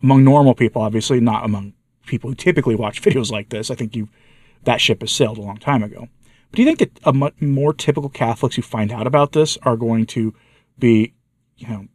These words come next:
well, concerned? Or do you think essentially papolatry is so rampant now that anything a, fr-, a pope says is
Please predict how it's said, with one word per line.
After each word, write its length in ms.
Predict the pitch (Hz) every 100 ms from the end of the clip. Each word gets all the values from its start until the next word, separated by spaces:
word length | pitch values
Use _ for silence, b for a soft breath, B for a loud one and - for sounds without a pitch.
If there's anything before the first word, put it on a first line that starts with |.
| _ _ _ _ _
well, 180 | - 101
concerned? 540 | - 107 160 147 110 _ _ _ -
Or 280 | 135 151 151
do 100 | 143
you 80 |
think 300 | 139 135 131 _ _ _ _ -
essentially 500 | 131 - 135 - 110
papolatry 840 | - 113 - 135 110 - 107 107
is 140 | 117 104
so 140 | 117
rampant 480 | 101 113 127 117 120
now 240 | 101 107 - _ _ _ _ -
that 320 | 127 110 107 _ _
anything 480 | 139 165 175 151 131
a, 60 | 120
fr-, 140 | 135 -
a 140 | 160 -
pope 280 | 120 104
says 300 | - 113 104 -
is 320 | 113 98